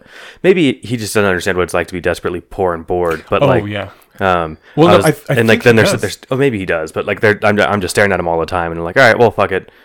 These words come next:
Speaker 1: And yeah, then I won three hundred bucks. I was like, "All right, cool. I'm not buying anymore. That's it.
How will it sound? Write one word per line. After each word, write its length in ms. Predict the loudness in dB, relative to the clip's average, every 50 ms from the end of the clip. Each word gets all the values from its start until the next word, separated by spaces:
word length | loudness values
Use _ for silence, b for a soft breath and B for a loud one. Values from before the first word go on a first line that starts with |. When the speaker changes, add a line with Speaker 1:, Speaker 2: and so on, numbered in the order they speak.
| b b b -4
Speaker 1:
And 320 | -2 -2 -2 -4 -6 -10 _ -2
yeah, 180 | 0 2 2
then 100 | 2 0
I 40 | -2
won 80 | 0 2
three 100 | 2 2
hundred 120 | 4 4
bucks. 220 | 2 2 0 -2
I 20 | -2
was 40 | 2
like, 60 | 2
"All 40 | 2
right, 80 | 4 4
cool. 220 | 4 2 2 2 -2
I'm 40 | -2
not 100 | 0 2
buying 140 | 2 2
anymore. 360 | 2 2 2 0 0 0 -2 -4
That's 180 | -8 -6 -2 -2
it. 240 | -2 -2 -4 _